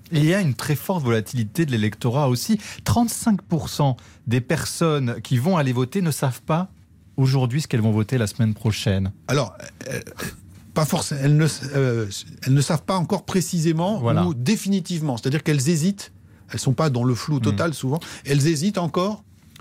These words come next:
Speaker 2: entre deux candidats,
Speaker 1: Hmm.
Speaker 2: voire trois, et parfois, euh, avec des hésitations qui peuvent nous paraître contre-intuitives.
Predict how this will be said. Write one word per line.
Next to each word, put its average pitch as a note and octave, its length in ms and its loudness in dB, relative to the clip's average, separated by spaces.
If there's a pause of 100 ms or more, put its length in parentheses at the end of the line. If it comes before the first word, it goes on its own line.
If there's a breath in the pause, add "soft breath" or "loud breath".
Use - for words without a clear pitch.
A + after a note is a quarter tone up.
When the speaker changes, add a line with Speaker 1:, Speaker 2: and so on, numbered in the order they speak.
(200 loud breath)
Speaker 2:
entre E3 540 -2 (300)
deux D3+ 260 2
candidats, D3 560 0
Speaker 1:
Hmm. B2 60 2
Speaker 2:
voire C#3 180 -6
trois, D#3 360 0 (500 loud breath)
et D#3 100 2
parfois, F#3 680 -2
euh, C3 540 -2
avec C#3 240 2
des C#3 240 2
hésitations E3+ 640 0 (520 loud breath)
qui C#3+ 100 2
peuvent F#3 280 2
nous D#3+ 100 4
paraître E3+ 340 -2
contre-intuitives. E3 800 0